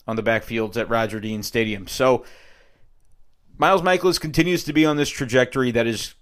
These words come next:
kinda confusing. The Cardinals continue to downplay it. They think he's going to be in a good spot, but at, at some point, push will have to come to shove, and you'll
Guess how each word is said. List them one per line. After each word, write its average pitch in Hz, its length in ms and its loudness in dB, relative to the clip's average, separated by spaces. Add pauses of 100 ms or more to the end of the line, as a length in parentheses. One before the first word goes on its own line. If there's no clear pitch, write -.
kinda 147 300 0
confusing. 131 800 -2
The 113 140 -6
Cardinals 127 480 0
continue 139 440 -2
to 123 120 -4
downplay 127 720 2
it. - 140 -4
They 113 100 -2
think 127 240 -6
he's 117 320 -6 (220)
going 123 260 -2
to 120 60 -2
be 120 360 -2 (420)
in 139 120 -2
a 135 60 0
good 123 260 0
spot, 120 540 2
but 120 360 0
at, 120 340 -4
at - 340 -8
some 165 240 -2
point, 127 340 -2
push 139 240 0
will 123 140 0
have 127 180 0
to 117 80 -10
come 123 240 -2
to 101 60 -6
shove, 107 420 0
and 107 80 -8
you'll 110 260 -2